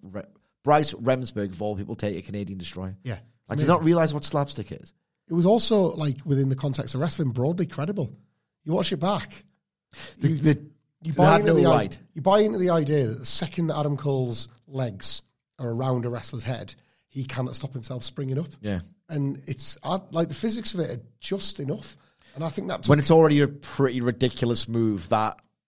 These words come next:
Speaker 1: relies completely on emotional logic to work in the first place at the best of times.
Speaker 2: Well, I was trying to think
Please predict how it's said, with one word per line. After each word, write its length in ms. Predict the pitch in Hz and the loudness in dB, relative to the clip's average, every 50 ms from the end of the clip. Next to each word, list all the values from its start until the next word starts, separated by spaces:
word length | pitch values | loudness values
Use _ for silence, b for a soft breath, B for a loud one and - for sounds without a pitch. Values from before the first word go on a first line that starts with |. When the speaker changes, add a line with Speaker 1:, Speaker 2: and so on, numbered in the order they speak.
| - - _ | -20 -20 _
Speaker 1:
relies 640 | _ 82 131 127 127 123 120 120 120 117 117 113 117 | _ -8 -2 2 4 6 6 6 6 6 4 2 0
completely 560 | - - 123 120 - - 123 131 98 104 117 | -2 -2 -4 -2 -2 0 0 0 2 2 0
on 100 | 110 107 | 0 0
emotional 600 | 113 113 117 120 117 113 110 - - 113 110 104 104 | 0 0 0 2 2 2 0 -2 -2 -2 -2 0 2
logic 420 | 107 107 104 90 - 101 92 - | 2 2 0 0 -2 -4 -4 -4
to 100 | - 107 | -4 -6
work 280 | 101 98 107 101 98 - | -4 -2 -2 -2 -2 -4
in 60 | 104 | -6
the 80 | 104 98 | -8 -8
first 400 | - - 117 110 107 104 - - | -4 0 2 2 2 2 0 -4
place 340 | - 90 82 82 92 - - | -8 -8 -8 -8 -8 -8 -8
at 60 | 90 | -8
the 80 | 85 | -8
best 320 | 82 - 110 107 - - - | -4 -2 -2 -2 -2 -4 -8
of 60 | 95 | -10
times. 260 | - 90 82 82 80 | -10 -10 -10 -8 -4
Speaker 2:
Well, 240 | 85 175 175 - - | -2 0 0 0 0
I 60 | - 175 | -2 -2
was 180 | 185 - - | -2 0 0
trying 220 | - 190 220 226 247 | 0 2 2 2 2
to 80 | 202 | 0
think 400 | 151 - - 202 185 131 107 - | -2 0 0 0 0 0 -2 -4